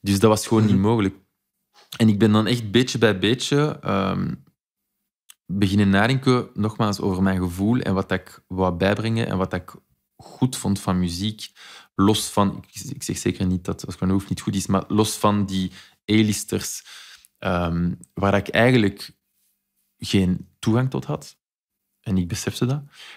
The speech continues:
Speaker 1: En ik ben beginnen zoeken naar kleinere artiesten, eh, of middelgrotere artiesten,
Speaker 2: Mhm.
Speaker 1: ehm,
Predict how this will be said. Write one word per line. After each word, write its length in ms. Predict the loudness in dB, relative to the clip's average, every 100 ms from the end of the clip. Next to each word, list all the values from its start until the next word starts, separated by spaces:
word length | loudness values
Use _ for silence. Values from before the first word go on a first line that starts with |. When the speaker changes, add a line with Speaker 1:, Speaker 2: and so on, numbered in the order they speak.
| -4
Speaker 1:
En 140 | 2
ik 120 | 2
ben 260 | 4 2 0
beginnen 560 | -4 -2 2 2 2 -2
zoeken 460 | -10 -10 -8 -8 -10 -12 _
naar 360 | -4 -4 -6 -8
kleinere 340 | 0 2 2
artiesten, 680 | -4 -8 -8 -4 0 0 -2 -8 _ _
eh, 180 | -12 -10
of 180 | -10 -6
middelgrotere 760 | 0 2 4 2 0 -2 -2 -6
artiesten, 560 | -6 -6 -8 -4 -6 -6
Speaker 2:
Mhm. 260 | -6 -2 -2 -2
Speaker 1:
ehm, 880 | 0 2 2 0 0 0 0 -2